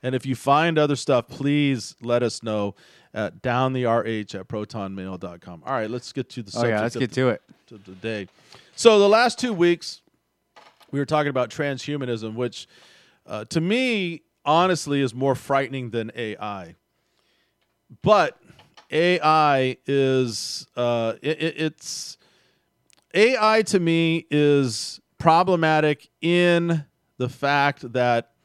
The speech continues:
Speaker 1: it can get into the wrong hands. A I is, um, what they're working on at some point can become an entity, you know, like, whereas we're human, they, they, they can't,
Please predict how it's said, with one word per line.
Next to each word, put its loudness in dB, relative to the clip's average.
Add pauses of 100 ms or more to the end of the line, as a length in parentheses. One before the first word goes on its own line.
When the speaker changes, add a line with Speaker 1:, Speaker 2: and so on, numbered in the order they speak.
(1200)
Speaker 1:
it -2
can -2
get 2
into -4
the -2
wrong 2
hands. -8 (960)
A 2
I 2 (240)
is, 2
um, 0 (1160)
what 4
they're 6
working 2
on 2 (560)
at -4
some 4
point 0 (360)
can 2
become 2
an 0
entity, -2 (1160)
you -2
know, 4
like, 2
whereas 2
we're -2
human, -6
they, 2
they, 2
they 2
can't, 0